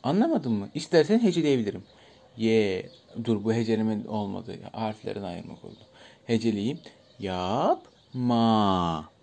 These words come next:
Orada arada bir boşluk var. Sakın yap kısmını alıp ma'yı almamazlık yapma, tamam mı? Of of. Neyse.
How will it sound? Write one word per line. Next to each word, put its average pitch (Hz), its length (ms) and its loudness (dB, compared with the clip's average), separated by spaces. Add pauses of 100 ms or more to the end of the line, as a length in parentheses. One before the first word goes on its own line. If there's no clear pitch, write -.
(840)
Orada 101 260 -4
arada 117 360 0
bir 120 60 -8
boşluk 110 360 0
var. 92 160 0
Sakın 117 260 0
yap 120 340 4
kısmını 117 320 2
alıp 117 240 6
ma'yı 113 360 8
almamazlık 113 640 2
yapma, 107 260 0
tamam 190 260 0
mı? 110 140 -2 (1900)
Of 117 380 -8
of. - 340 -16 (600)
Neyse. 117 360 -2